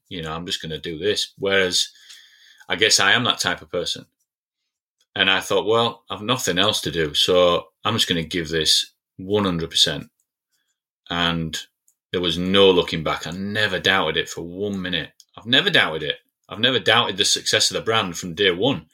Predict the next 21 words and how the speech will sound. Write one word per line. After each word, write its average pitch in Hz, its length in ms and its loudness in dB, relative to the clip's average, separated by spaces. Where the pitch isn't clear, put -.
I - 40 -8
think 123 120 0
I'm 101 120 2
the 101 100 0
only 107 140 2
person, 95 520 4
probably 101 240 -2
me 98 160 0
and 92 80 -2
my 87 60 -6
wife, 98 480 2
um, 92 520 -2
even 107 500 0
ups 117 200 2
and 104 120 0
downs 110 480 2
to, 110 240 2
to 110 140 -2
this 107 180 2
day. 120 380 4
Um, 87 540 -8